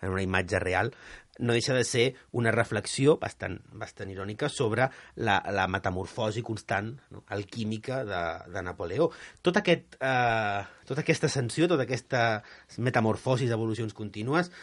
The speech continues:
no van generar sospites. És a dir, com, com ar-, com una, una societat francesa, eh,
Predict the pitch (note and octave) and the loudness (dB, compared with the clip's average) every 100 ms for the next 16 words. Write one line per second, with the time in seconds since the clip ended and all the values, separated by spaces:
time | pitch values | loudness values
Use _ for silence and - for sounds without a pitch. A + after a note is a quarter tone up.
0 | - - A#2 D#3 F3 C3 G#2+ A2+ - A2+ | -18 -8 2 4 4 4 4 2 2 -6
1 | - F2 E2+ - - E2+ A1 G#1 C2+ - | -6 -12 -12 -14 -14 -14 -12 -10 -10 -6
2 | A#2 - E3 F3 C#3 - D3+ F3 F3 C#3+ | -2 2 6 6 6 4 4 4 0 0
3 | C#3 C3 B2 - A#2 A#2+ A#2 A2 G#2 A2+ | 2 2 2 -2 -4 -2 0 0 0 -2
4 | A#2 A2 - A2 G2 G#2 G#2 G#2 G2+ - | -4 -4 -2 -4 -2 -2 -2 -2 -4 -8
5 | - - - F2 E2+ | -20 -20 -4 -2 0